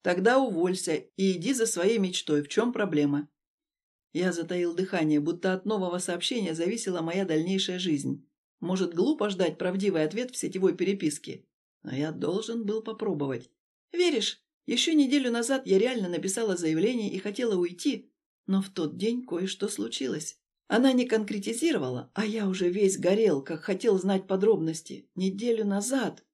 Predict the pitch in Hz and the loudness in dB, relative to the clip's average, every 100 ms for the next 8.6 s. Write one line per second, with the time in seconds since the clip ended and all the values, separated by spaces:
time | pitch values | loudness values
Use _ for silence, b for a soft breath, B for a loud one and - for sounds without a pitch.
0 | _ 202 196 208 190 185 _ _ _ _ | _ -4 -2 0 -2 -4 _ _ _ _
1 | 254 214 156 233 240 202 190 180 180 240 | 4 4 4 0 2 0 2 4 6 6
2 | 220 190 180 220 220 185 156 165 240 214 | 4 0 0 2 2 2 0 2 4 4
3 | 165 - 190 180 190 226 262 170 151 - | 2 -2 -4 -2 2 4 4 2 0 -2
4 | - 165 247 214 180 175 170 190 269 202 | -2 0 2 2 2 0 -2 -2 -6 -8
5 | - 185 160 190 269 254 - 151 - _ | -4 -2 0 0 0 -2 -4 -6 -8 _
6 | _ _ _ - 180 - 214 190 185 208 | _ _ _ -8 -4 0 2 4 2 0
7 | 214 170 180 180 170 160 151 175 175 214 | 0 0 0 -2 -2 -4 -2 -4 -2 -2
8 | 214 - 269 320 233 | -2 -4 -2 0 -2